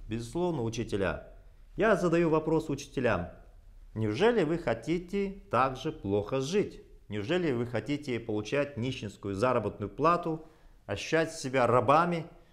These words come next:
чтобы вас все время третировали, и вы себя не чувствовали просто по достоинству людьми? Эта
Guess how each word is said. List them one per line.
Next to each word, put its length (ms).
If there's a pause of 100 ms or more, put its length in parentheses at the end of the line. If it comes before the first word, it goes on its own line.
чтобы 300
вас 440 (260)
все 220
время 640 (300)
третировали, 920 (1400)
и 540
вы 360
себя 640 (500)
не 140
чувствовали 600
просто 440
по 140
достоинству 920
людьми? 540 (3250)
Эта 800